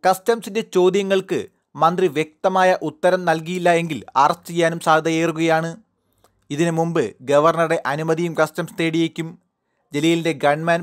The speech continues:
പ്രജേഷിൻ്റെ മൊബൈൽ ഫോണിലെ മായ്ച്ചു കളഞ്ഞ വിവരങ്ങൾ വീണ്ടെടുത്ത ശേഷമാണ് കസ്റ്റംസിൻ്റെ ചോദ്യം ചെയ്യൽ ഇന്ന് നടക്കുന്നത്. നാലായിരത്തി നാനൂറ്റി എഴുപത്തൊൻപത് കിലോയുള്ള കാർഗോയിലെ ഇരുന്നൂറ്റി അൻപത് പാക്കറ്റുകളിൽ മുപ്പത്തിരണ്ട് എണ്ണമാണ് സിയാപ്റ്റിൻ്റെ വാഹനത്തിൽ മലപ്പുറത്തെത്തിച്ചത്.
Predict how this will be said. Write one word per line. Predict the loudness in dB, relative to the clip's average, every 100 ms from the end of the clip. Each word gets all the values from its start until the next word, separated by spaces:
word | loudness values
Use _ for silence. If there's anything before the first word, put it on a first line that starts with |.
| -4
പ്രജേഷിൻ്റെ | -4 -2 -2 -4 -6 -4 -4
മൊബൈൽ | -4 -6 -4
ഫോണിലെ | -4 -2 -4 -6 _ _ _ -4
മായ്ച്ചു | 0 2 0 -2
കളഞ്ഞ | 0 0 -2 -4
വിവരങ്ങൾ | -2 -2 -2 -6
വീണ്ടെടുത്ത | -6 -6 -6 -8 -6
ശേഷമാണ് | -6 -4 -4 -4 -4
കസ്റ്റംസിൻ്റെ | -4 -4 -8 -8 -8 -4
ചോദ്യം | -2 0 0
ചെയ്യൽ | -2 0
ഇന്ന് | 0
നടക്കുന്നത്. | 0 0 -2 -2 -2 -6 _ _ _ _ _ _ _ _ _ _ -10
നാലായിരത്തി | -2 0 2 0 -2 -2
നാനൂറ്റി | 0 0 -4 -2 2
എഴുപത്തൊൻപത് | 4 2 0 0 0 0
കിലോയുള്ള | 2 2 4 2 4
കാർഗോയിലെ | 4 4 0 -2 -4 -10 _ -12 -8
ഇരുന്നൂറ്റി | -6 -6 -6 -6
അൻപത് | -4 -4 -4
പാക്കറ്റുകളിൽ | -2 -2 -4 -6 -4 -4 -6 -10
മുപ്പത്തിരണ്ട് | -6 -4 -2 -2 -2
എണ്ണമാണ് | -2 -2 -2 -4 -10
സിയാപ്റ്റിൻ്റെ | -8 2 2 2 -2 2
വാഹനത്തിൽ | 2 2 -4 -8 -6
മലപ്പുറത്തെത്തിച്ചത്. | -4 -4 -4 -6 -6 -8 -6 -6